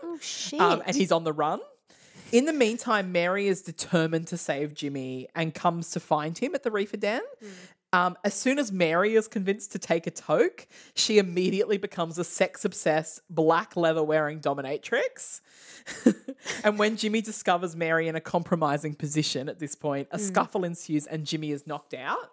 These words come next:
Speaker 2: Mary is also shot accidentally by the villain Jack, who basically places the gun in Jimmy's hand and convinces him that he was the one who murdered
Speaker 1: Mm.
Speaker 2: Mary, um, once
Speaker 1: Oh,
Speaker 2: he regained
Speaker 1: she's
Speaker 2: consciousness.
Speaker 1: dead.
Speaker 2: Yes.
Speaker 1: Yeah.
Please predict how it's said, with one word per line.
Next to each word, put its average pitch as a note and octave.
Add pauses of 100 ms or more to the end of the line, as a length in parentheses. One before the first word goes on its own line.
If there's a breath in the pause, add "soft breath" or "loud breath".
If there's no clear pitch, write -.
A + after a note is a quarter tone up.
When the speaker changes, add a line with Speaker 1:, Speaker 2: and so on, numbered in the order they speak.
(680 loud breath)
Speaker 2:
Mary C#4
is B4
also G#3
shot F#3
accidentally D#3+
by C#3+ (160)
the D#3
villain D3
Jack, D3+
who D3+ (540)
basically E3
places -
the E3
gun C3+
in D3
Jimmy's D3
hand C#3
and D3+
convinces D3
him C#3+
that C#3
he C#3+
was C3+
the C3
one B2
who D3
murdered C3
Speaker 1:
Mm. G3
Speaker 2:
Mary, F#3 (380 loud breath)
um, C#3+
once D#3
Speaker 1:
Oh, -
Speaker 2:
he D#3
regained C#3+ (140)
Speaker 1:
she's A3+
Speaker 2:
consciousness. A2+
Speaker 1:
dead. F#3+ (760 soft breath)
Speaker 2:
Yes. -
Speaker 1:
Yeah. -